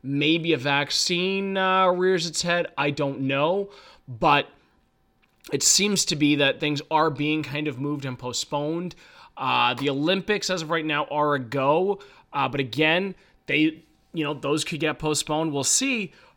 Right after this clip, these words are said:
But in terms of poker, with the poker season, I'm still waiting to see what the tentative plan is. There's three main series so far that I've been able to find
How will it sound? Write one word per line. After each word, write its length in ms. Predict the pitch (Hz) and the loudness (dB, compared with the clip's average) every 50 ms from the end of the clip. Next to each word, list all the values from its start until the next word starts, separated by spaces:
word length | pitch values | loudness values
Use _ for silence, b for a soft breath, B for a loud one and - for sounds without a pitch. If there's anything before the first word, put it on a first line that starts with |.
| b | b
But 120 | - 170 175 | -6 -6 -4
in 60 | 175 | -4
terms 240 | 160 202 226 208 202 | -4 -4 -4 -4 -4
of 140 | 180 - | -6 -2
poker, 380 | - 208 262 339 320 - - 202 | 4 4 6 6 4 2 2 0
with 120 | 202 190 | 0 2
the 60 | 196 - | 0 4
poker 340 | - 214 269 330 277 339 | 6 6 6 6 4 -2
season, 540 | - - - 190 190 165 151 175 180 180 180 - B B B B B B B B _ - | -2 0 0 0 0 0 0 0 0 -2 -2 -6 B B B B B B B B _ 4
I'm 200 | 180 226 277 302 | 6 8 8 6
still 280 | 302 - - 339 302 | 4 2 0 0 2
waiting 340 | 262 262 262 262 262 262 254 | 4 4 4 4 2 0 0
to 60 | 240 | 2
see 440 | - - - - - 247 254 254 247 | 4 4 6 4 4 2 0 -2 -2
what 380 | 208 180 165 185 202 214 - - | -4 0 4 4 4 4 4 0
the 80 | 226 | -4
tentative 640 | 190 - - 196 202 202 202 196 - 202 190 - - | -4 -2 -2 -2 -2 -2 -4 -6 -4 -6 -6 -6 -6
plan 320 | - - 190 202 214 220 | -4 0 2 4 4 4
is. 240 | 214 170 120 113 - | 2 0 -2 -4 -4
There's 220 | - 165 151 147 - | -2 -2 -2 -2 -4
three 500 | _ _ - 196 190 208 233 254 285 302 | _ _ -2 -2 0 0 0 2 2 4
main 320 | 285 254 247 240 240 233 | 6 6 6 4 4 2
series 500 | 196 - - - 208 202 202 208 196 - | 2 2 2 2 0 0 0 0 2 2
so 120 | - 190 | 2 2
far 140 | 180 180 180 175 | 2 2 2 4
that 80 | 165 | 6
I've 180 | 156 160 175 165 | 6 6 6 4
been 120 | 165 170 | 2 0
able 160 | 175 165 156 | -2 0 -2
to 60 | 151 143 | -2 -4
find 560 | - - 165 165 160 156 151 147 143 139 | 0 4 6 6 8 8 6 4 2 0